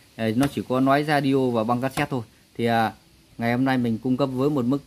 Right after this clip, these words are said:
là bốn trăm năm mươi nghìn đồng, không bao gồm phí ship vận chuyển. Âm thanh của Sony thì thôi khỏi phần phải quảng cáo nha. Đấy. Đấy. Nắp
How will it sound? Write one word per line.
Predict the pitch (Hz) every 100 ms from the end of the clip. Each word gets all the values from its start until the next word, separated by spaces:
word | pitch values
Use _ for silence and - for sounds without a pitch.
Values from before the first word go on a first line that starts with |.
| -
là | 120 107 95 - - _ -
bốn | 139 156
trăm | 180 175 147
năm | 143 143
mươi | 131
nghìn | 120 101
đồng, | 101 92
không | - 123
bao | 123 110
gồm | 98
phí | 90 120
ship | 147
vận | 123 95
chuyển. | 87 - - - - - - - _ _ - - - - _ _ _ _ - - - - - - - - - - - - - - -
Âm | - 156
thanh | 175 156
của | 127
Sony | 120 156 165 156
thì | 143
thôi | 147 143
khỏi | 87 98 -
phần | 113 104
phải | 101 90
quảng | 90 82
cáo | 107 120 151 - _ -
nha. | 110 104 - - -
Đấy. | - - - - - - - - - - - -
Đấy. | 85 110 - - -
Nắp | 175